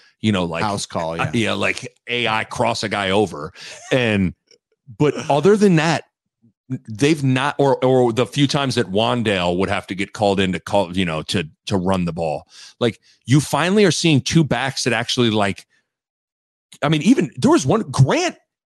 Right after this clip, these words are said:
Speaker 1: t-, talk about making a guy miss. Grant knocked a guy out of the game.
Speaker 2: He's a good player. Like, he, he's three games in a row with over a hundred yards.
Speaker 1: Yes.
Speaker 2: Like, th-, this is something that,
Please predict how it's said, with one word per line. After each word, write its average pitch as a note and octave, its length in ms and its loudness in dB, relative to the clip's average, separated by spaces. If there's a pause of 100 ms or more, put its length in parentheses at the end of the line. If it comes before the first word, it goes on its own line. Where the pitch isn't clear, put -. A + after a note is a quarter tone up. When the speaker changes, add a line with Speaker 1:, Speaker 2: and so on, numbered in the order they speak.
(180)
Speaker 1:
t-, E3+ 140 -8
talk C#4+ 140 2
about D4+ 100 0
making G3 220 2
a - 20 0
guy D3+ 120 0
miss. F3+ 220 0
Grant A#3+ 460 -2
knocked A#2+ 480 -4
a A3+ 60 2
guy G#3+ 240 2
out G3 80 4
of F3+ 60 4
the D#3 60 0
game. A#3+ 300 -2 (560)
Speaker 2:
He's D3 160 -2
a G3+ 60 0
good F#3+ 200 2
player. E3+ 200 0
Like, C3+ 120 0
he, E3+ 180 -4
he's F#3 520 -8 (160)
three C#3+ 260 -2
games E3+ 380 -2
in D#3+ 40 -4
a - 20 -4
row D#3+ 180 4
with C#3+ 100 2
over C3+ 200 2
a B2 40 0
hundred C3 240 -2
yards. D3 200 2
Speaker 1:
Yes. D4+ 140 2
Speaker 2:
Like, A#2 140 0 (640)
th-, E3 180 0
this D3 280 -2
is B3 120 -4
something D3 480 -4
that, B2 200 -4